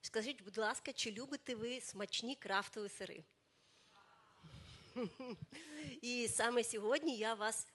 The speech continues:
пригощаю, там стоять тарілочки, і я дуже прошу вас після моєго виступу скуштувати ці сири. Ці сири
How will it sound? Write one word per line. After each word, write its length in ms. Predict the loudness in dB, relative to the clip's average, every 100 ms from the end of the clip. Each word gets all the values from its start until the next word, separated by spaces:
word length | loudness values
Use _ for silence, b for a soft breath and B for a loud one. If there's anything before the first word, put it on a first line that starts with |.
| 2
пригощаю, 680 | 4 6 4 4 4 4 2
там 260 | 2 2
стоять 400 | 0 0 2 2
тарілочки, 520 | -2 -2 -2 -2 -4
і 80 | -2
я 160 | 0 0 -2
дуже 240 | -4 6 6
прошу 440 | 6 0 2 2
вас 260 | 2 2 -4 B B -10
після 520 | -6 -4 -2 -2 -2
моєго 360 | 0 0 2 4
виступу 580 | 2 2 -6 -2 -4 -4 B B
скуштувати 880 | -10 -4 -2 -2 -2 2 4 4 0
ці 280 | -6 -6 -6
сири. 400 | -6 -6 -6 -12 -20 B B B B -10
Ці 400 | -6 0 2 2
сири 580 | 4 4 4 4 2 0